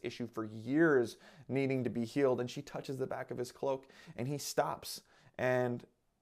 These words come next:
realizes, uh, that power had went out from him. And the dis-, disciples were like, he, he said, "Someone touched me." And, and,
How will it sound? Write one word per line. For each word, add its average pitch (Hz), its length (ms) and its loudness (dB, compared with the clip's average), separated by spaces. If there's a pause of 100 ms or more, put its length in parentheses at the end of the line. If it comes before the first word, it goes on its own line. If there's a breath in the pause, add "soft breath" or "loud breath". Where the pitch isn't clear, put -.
(180)
realizes, 120 800 4 (520)
uh, 113 280 4
that 110 220 0
power 135 380 4
had 120 200 0
went 117 180 0
out 123 220 0
from 117 200 -6
him. 113 240 -12 (140)
And 117 80 -6
the 120 60 4
dis-, 127 260 2
disciples 127 560 2
were 120 100 0
like, 117 280 2 (840 soft breath)
he, 139 280 -4
he 151 60 2
said, 139 240 0
"Someone 135 240 -2
touched 185 320 0
me." 123 140 -2
And, 127 100 -4
and, 123 220 -6